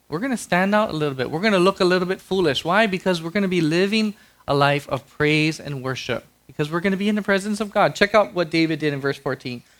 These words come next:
Wearing a linen ephod, David was dancing before the Lord with all his might. If I just make that regular English, that's when David was wearing his undies,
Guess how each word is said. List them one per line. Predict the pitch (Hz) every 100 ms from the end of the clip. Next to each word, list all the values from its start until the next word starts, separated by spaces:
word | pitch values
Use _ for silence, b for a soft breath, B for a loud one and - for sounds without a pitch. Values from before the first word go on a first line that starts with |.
| b b
Wearing | 151 190 220 233
a | 165
linen | 160 202 220 220
ephod, | 196 - 127 120 - b b -
David | 165 196 208
was | 180 147
dancing | - 160 175 - 185
before | 170 151 156 160
the | 196
Lord | 214 160 143 139
with | 131
all | 127 131
his | 147 143
might. | 135 120
If | 135 -
I | 165 165 165 156 _ _ _ _ _ _ _ _
just | 143 -
make | 143 143
that | 143 127 -
regular | 131 147 170
English, | 180 151 131 135 - - _ _
that's | - 139 - _ -
when | 131 123 -
David | 160 196 208 180
was | 156 - _ _ _ _ _ _ _ _ _ -
wearing | 151 196 226 226 214 180 _
his | 175 170
undies, | 196 226 208 151 165 -